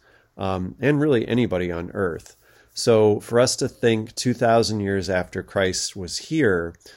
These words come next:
that we are unique in the fact that we're looking around and seeing that suffering is happening, that we're a bit mistaken with that.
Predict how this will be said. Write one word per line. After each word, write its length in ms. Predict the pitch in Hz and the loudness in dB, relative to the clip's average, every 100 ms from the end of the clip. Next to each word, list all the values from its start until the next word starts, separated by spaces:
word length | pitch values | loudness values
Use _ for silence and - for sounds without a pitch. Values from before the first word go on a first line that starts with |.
| _ | _
that 180 | 104 107 | 0 0
we 160 | 110 117 | 2 2
are 100 | 113 | 4
unique 680 | 101 98 92 110 156 135 - | 2 -2 -2 0 0 -2 -6
in 520 | 104 98 92 92 95 | -4 -4 -4 -8 -10
the 100 | 98 | -10
fact 380 | - 101 98 - | -2 0 0 -2
that 100 | 104 | -6
we're 120 | 95 | -4
looking 340 | 101 107 101 | -2 -2 -4
around 500 | 90 87 87 92 92 | -4 -4 -4 -4 -6
and 160 | 87 85 | -8 -8
seeing 380 | - 104 95 92 | -6 -4 -4 -6
that 120 | 92 | -8
suffering 600 | - 95 95 98 90 87 | -6 -4 -4 -4 -6 -6
is 140 | 82 | -10
happening, 680 | - 87 90 120 131 135 131 - - - _ - | -10 -8 -6 -2 -2 -2 -6 -12 -20 -20 _ -4
that 420 | 110 107 104 - | 2 2 2 -2
we're 200 | 113 113 | 2 2
a 60 | |
bit 220 | 101 120 113 | 4 2 2
mistaken 680 | 101 - - 101 98 90 82 | -2 -2 -2 -2 -2 -6 -8
with 160 | 85 | -10
that. 340 | 90 76 - | -8 -8 -10